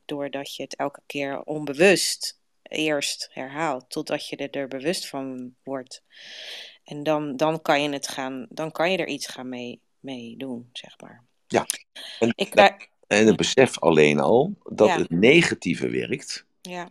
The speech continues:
Speaker 2: En als het negatieve werkt, je komt verder van huis, dan werkt het positieve <laughs> werkt ook.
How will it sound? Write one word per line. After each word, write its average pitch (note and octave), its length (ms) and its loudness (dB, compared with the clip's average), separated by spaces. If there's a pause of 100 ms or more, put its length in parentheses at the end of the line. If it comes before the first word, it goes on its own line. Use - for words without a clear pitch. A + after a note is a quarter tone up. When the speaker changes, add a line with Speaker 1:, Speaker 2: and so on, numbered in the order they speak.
(100)
Speaker 2:
En - 120 0
als - 140 2
het - 160 -6
negatieve F2+ 720 2
werkt, C2 380 -2
je F#2+ 100 0
komt F#2 240 2
verder F2+ 300 2
van D#2 140 -4
huis, E2+ 440 0 (420)
dan A#2+ 180 4
werkt B2+ 260 6
het - 140 -2
positieve B2 760 2
<laughs> D#2 60 2
werkt D#2+ 200 0
ook. B2 340 4